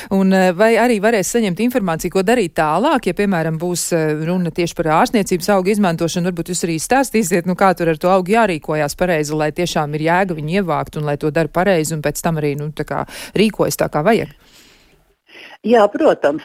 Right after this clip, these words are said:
Speaker 2: tāda informācija būs, tikai, kā jau es teicu, tas būs tāds, eh, nu, tāds ātrais skrējiens cauri augu valstī. Man tur ap-, pašlaik informācija par kādiem aptuveni četrdesmit augiem ir, eh, nu, kas būs redzami uz ekrāna.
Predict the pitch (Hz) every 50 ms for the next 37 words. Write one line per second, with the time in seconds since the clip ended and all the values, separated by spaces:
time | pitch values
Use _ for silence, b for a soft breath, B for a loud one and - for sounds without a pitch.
0 | - 233 208 196 190 220 220 - - 214 208 208 208 202 208 - 220 208 233 262
1 | 202 - - 190 185 190 175 170 - 220 196 175 175 175 190 - - - 233 190
2 | - - - 208 165 175 170 170 165 - 208 185 151 - - - B B B B
3 | B B B B - 170 170 170 165 160 165 185 180 185 202 202 254 285 _ -
4 | 175 - - - - - 220 247 233 226 214 190 170 165 - - - - 226 220
5 | 190 175 160 151 156 151 - - _ - 196 233 233 214 202 214 - 196 202 190
6 | - 160 165 160 214 233 269 269 - - 202 190 202 196 B B B B _ -
7 | 220 233 233 190 190 240 220 214 - _ _ 233 226 - - 175 170 - 226 233
8 | - - 180 170 170 160 151 - 175 - - 160 - 208 180 151 156 151 175 208
9 | 202 - - 170 160 160 156 147 - - - 185 143 143 151 - - 160 147 -
10 | 160 156 156 156 185 208 208 226 247 262 269 - B B B B B B B B
11 | B B - 196 196 202 196 190 196 - - - - - - 190 196 208 208 196
12 | - _ - 208 175 190 185 175 170 - 208 190 165 165 151 160 175 180 165 175
13 | 202 196 - - 160 147 139 139 139 139 156 160